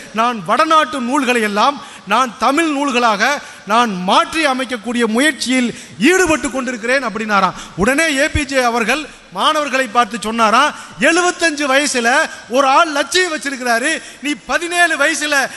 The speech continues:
லட்சியம் இல்லாமல் இருக்கலாமா?" இன்னைக்கு இங்க உட்கார்ந்துருக்கவங்களை கேட்டா ஒவ்வொருத்தரும் ஒரு கோல் இருக்கும். அபுல் ஹசன் சார் கோல் கேட்டீங்கன்னா, காலையில ஃபஜ்ருக்கு பாங்க் சொல்லிடுவாங்க.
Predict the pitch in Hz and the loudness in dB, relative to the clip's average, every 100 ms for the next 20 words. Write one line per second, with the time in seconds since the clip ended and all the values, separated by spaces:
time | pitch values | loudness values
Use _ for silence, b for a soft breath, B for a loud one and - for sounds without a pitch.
0 | B 220 262 320 320 269 247 240 269 240 | B -6 -2 0 0 0 0 0 0 -2
1 | 226 214 170 190 165 - - - - - | 2 2 4 2 0 -4 -20 -20 -20 -20
2 | - - 190 226 220 208 214 254 285 262 | -20 -12 -4 -2 0 0 2 2 2 0
3 | 254 233 226 247 247 196 214 226 - - | 0 2 2 2 0 0 -2 -6 -16 -10
4 | 180 233 262 294 302 285 240 220 285 254 | 0 0 2 0 0 0 0 0 0 -2
5 | 214 165 - - - _ _ - _ _ | -6 -10 -16 -20 -20 _ _ -20 _ _
6 | _ _ _ _ - - - - - - | _ _ _ _ -20 -20 -20 -20 -20 -20
7 | - - - - 175 262 294 269 254 233 | -20 -20 -20 -4 0 2 2 2 -2 0
8 | 240 190 220 277 226 233 226 220 277 220 | 0 0 0 0 0 -2 -2 0 0 0
9 | 214 254 247 220 254 202 220 247 220 202 | 0 0 -2 -4 -4 0 0 0 -2 -4
10 | 185 160 | -2 -4